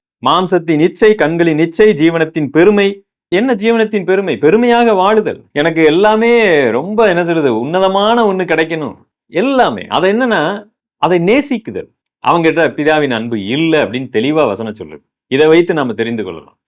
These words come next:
அடுத்து ஒன்று யோவான் மூன்றாம் அதிகாரம் ஆறாவது வசனம். "அவரில் நிலைத்திருக்கிற எவனும் பாவம் செய்கிறதில்லை, பாவம் செய்கிற எவனும் அவரை காணவும் இல்லை." இன்னைக்கு நிறைய பேர் கர்த்தரை பார்த்துட்டு வந்துட்டோம்னு சொல்லிட்டு இருக்கிறாங்க.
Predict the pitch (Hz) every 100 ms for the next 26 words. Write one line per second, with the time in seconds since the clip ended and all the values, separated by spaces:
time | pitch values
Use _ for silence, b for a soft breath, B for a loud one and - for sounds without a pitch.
0 | _ _ - 156 147 87 _ _ 143 175
1 | 185 160 135 165 233 - 135 170 160 123
2 | 107 101 117 190 131 139 139 117 104 95
3 | 90 _ _ _ - 131 175 202 214 165
4 | 180 175 175 170 - 175 165 127 156 175
5 | 185 135 147 165 147 139 135 123 110 120
6 | 151 127 147 160 151 143 139 120 110 123
7 | 170 180 104 123 156 156 139 175 226 240
8 | 240 123 85 - _ _ - 120 123 147
9 | 151 151 143 131 123 139 113 135 139 131
10 | 127 120 135 131 123 123 101 101 104 85
11 | 78 104 143